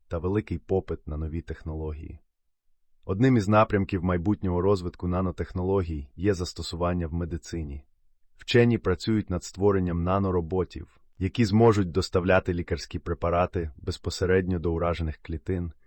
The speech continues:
покращуючи ефективність лікування. Крім того, нанотехнології можуть бути використані для розробки нових методів діагностики хвороб та виробництва персоналізованих лікарських засобів.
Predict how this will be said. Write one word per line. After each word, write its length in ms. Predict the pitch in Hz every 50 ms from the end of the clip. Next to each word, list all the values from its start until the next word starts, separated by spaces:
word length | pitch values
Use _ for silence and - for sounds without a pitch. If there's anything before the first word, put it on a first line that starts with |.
| _ _ _ _ _ _ - -
покращуючи 800 | - 92 - 101 104 104 98 - - 98 95 90 - - 90 -
ефективність 680 | 82 - - 80 - - 92 87 85 82 78 - - -
лікування. 640 | 73 71 - 73 71 71 69 73 73 - - 78 - _ _ _ _ _ _ _ _ _ _ _ _ _ _ -
Крім 240 | - 104 104 104 95
того, 420 | - 113 110 98 92 90 85 78 - _ _ _ _ -
нанотехнології 840 | - 101 101 101 95 - 101 - - 110 107 110 113 107 107 101 98
можуть 280 | 98 98 90 95 87
бути 240 | 80 85 95 - 90
використані 720 | 82 80 98 98 - 104 92 87 - - - 87 87 82
для 160 | 78 78 85 82
розробки 540 | 85 85 80 87 95 95 - - - 90
нових 400 | 85 85 82 80 98 95 - -
методів 420 | 87 90 90 - 98 87 82 82 78
діагностики 680 | 76 82 80 76 76 87 87 85 - - 80 - 80
хвороб 480 | 76 - - 82 82 87 90 92 - - - - _ _ _
та 100 | - 90
виробництва 600 | 82 90 87 85 73 85 95 95 - - - 92
персоналізованих 1040 | - - 87 - - - 82 80 78 78 73 76 87 85 80 82 82 78 - - -
лікарських 500 | 76 - 78 76 - - - 73 69 73
засобів. 640 | 73 71 73 - - - - - - - - _